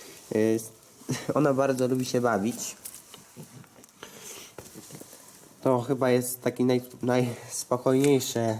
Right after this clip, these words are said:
królik, y, i najbardziej skory do zabawy u mnie w hodowli. Y, z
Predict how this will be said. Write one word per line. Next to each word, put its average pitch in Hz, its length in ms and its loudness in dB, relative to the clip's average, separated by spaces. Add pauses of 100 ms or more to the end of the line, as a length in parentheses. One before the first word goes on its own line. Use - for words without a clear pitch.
królik, 120 380 0
y, - 1200 -6
i - 100 0
najbardziej 117 720 2
skory 107 340 0
do 101 140 -6
zabawy 107 500 2 (100)
u 110 60 -4
mnie 107 200 0
w 107 40 -8
hodowli. 120 460 -2 (2250)
Y, 110 200 0
z - 300 -10